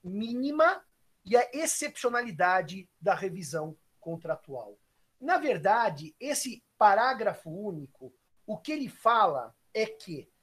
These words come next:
nas relações contratuais privadas, e, portanto, aqui são todas as relações privadas, e, portanto, aqui se aplica as relações civis e também as empresariais. Portanto, aqui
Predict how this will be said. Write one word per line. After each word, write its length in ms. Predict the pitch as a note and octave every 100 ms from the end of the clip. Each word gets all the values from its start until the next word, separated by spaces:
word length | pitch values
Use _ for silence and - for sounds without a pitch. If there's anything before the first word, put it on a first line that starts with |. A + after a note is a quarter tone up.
| _
nas 240 | G3 B3+ F#3+
relações 680 | B3+ B3 G#3 - D4+ D#4+
contratuais 800 | - C4 - A3 - G#3+ B3 -
privadas, 840 | - C4 G3 F#3+ D#3+ A#2+ A#2+ - -
e, 40 |
portanto, 480 | E3+ A3+ - C#4 C#4
aqui 520 | A3+ - - C#4 - _ _ _
são 260 | - C4 - _ _ -
todas 540 | E4 F4 A3 G3 D#3+
as 120 | E3
relações 460 | F3 F3+ D3 F#3 F3
privadas, 680 | E3+ C#3+ B2+ G#2 G2+ - _ _ _ -
e, 80 | G#3
portanto, 480 | A3+ - D4 D4 A3
aqui 260 | - D4+
se 140 | - B3+
aplica 340 | - A#3 A#3
as 80 | -
relações 420 | G#3 F#3 F#3 -
civis 600 | G#3+ C#3+ G#3+ E4 - - _ _ -
e 60 |
também 480 | A3 D#4 D4+ F#3 G3
as 140 | A#3+ C4+
empresariais. 800 | - C4 D4 E4+ G3+ B2+ - - _
Portanto, 420 | - E3+ C#4 D4 G3+
aqui 480 | - B3 D4+ -